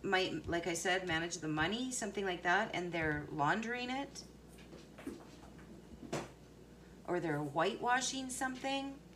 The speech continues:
Or, uh, she knows about a false flag event. She's gonna delay something.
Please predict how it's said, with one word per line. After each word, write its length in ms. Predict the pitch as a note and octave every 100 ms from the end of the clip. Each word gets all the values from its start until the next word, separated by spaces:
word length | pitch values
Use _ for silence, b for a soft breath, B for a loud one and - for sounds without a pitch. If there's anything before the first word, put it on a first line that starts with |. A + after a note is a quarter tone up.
| - - - - - - - - - - - - - - - - - - - - - - - - - - - - - - - - - -
Or, 640 | G#3 G#3 G3 G3 F#3 E3+ - - - - - -
uh, 60 | F3+ G3+ - - - - - - - - - - - - - -
she 140 | -
knows 200 | G3+ G#3
about 180 | G#3+ F#3+
a 40 |
false 320 | F3+ D3+ E3+ -
flag 240 | G3+ G3
event. 480 | D#3 B2 A3+ D4 - - - - - - - - - - -
She's 220 | - F3+
gonna 200 | F3+ D#3+
delay 300 | D#3 C3+ B2+
something. 480 | - A#3 A#3+ C#4